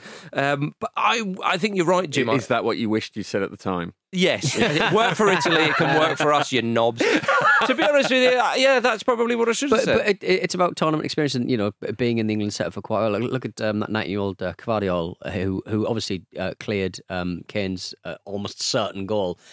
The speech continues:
Speaker 3: uh, at the death, uh, which is amazing. But I think he was pulled out, uh, he's pulled out all over the place. And that, and
Speaker 1: Mm.
Speaker 3: that for me was just, he'd only broken through into the team quite recently.
Speaker 2: Mm-hmm.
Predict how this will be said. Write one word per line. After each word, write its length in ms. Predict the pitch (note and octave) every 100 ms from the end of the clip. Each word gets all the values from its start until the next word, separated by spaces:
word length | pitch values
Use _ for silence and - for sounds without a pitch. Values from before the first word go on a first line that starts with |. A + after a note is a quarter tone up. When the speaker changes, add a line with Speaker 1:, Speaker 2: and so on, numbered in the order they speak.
| - -
Speaker 3:
uh, 160 | F#2+ -
at 140 | F#2+
the 80 | F2
death, 400 | A#2 F#2 - _ _ - -
uh, 80 | F#2
which 160 | F2+ G2+
is 60 | F#2
amazing. 560 | G2+ A#2+ G2 D#2+ F#2+
But 220 | E2+ G2+ -
I 60 |
think 260 | - A2+ -
he 160 | G2+ F#2+
was 180 | E2+ - _ -
pulled 260 | F#2+ F2
out, 140 | E2+ -
uh, 100 | -
he's 140 | - F#2+
pulled 320 | - F#2+ F2+
out 80 | -
all 240 | G2+ F#2
over 160 | G#2 C3
the 80 | G2
place. 340 | - C#2+ -
And 80 | F#2
that, 80 | E2
and 160 | G2+ G2
Speaker 1:
Mm. 120 | -
Speaker 3:
that 160 | G#2+
for 120 | - G2
me 200 | A2+ F2
was 140 | F#2
just, 200 | F2+ - _ - - _
he'd 180 | A2+ G#2+
only 180 | G#2 G2
broken 320 | G2+ F#2 G2+
through 200 | - G2+
into 120 | C2
the 80 | F2+
team 320 | - G#2+ F#2+
quite 240 | - F2 -
recently. 560 | A#2+ - - G#2+ G#2+
Speaker 2:
Mm-hmm. 280 | F#2 F#2